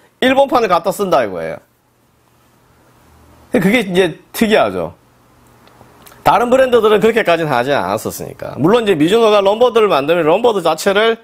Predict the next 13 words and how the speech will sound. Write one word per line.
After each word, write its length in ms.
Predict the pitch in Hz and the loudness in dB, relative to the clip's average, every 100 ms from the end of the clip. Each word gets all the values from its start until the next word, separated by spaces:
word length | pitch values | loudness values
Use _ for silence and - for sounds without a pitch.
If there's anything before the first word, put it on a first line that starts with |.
| _ _ _ - | _ _ _ -4
공식 340 | 226 190 330 | -2 0 -2
출시를 400 | - 247 262 220 | -2 -2 0 0
해서 140 | 175 190 | 0 -2
계약을 360 | 151 160 190 | 0 0 0
맺고 340 | 185 185 190 180 | -2 -2 -4 -2
뭐 200 | 170 160 | 0 0
가-, 240 | 165 151 | 0 0
안토니오 280 | 170 202 180 | -2 -2 -2
카레카에 460 | - 170 170 170 | 0 -2 0 0
신긴다든지 640 | 156 180 175 165 147 151 147 | 0 -6 -6 -2 0 0 -2
베베토 360 | 143 165 180 | 0 0 -2
신긴다든지 640 | 160 180 180 156 135 135 135 | -6 -6 -2 0 0 0 -2
뭐 300 | 135 151 | 0 0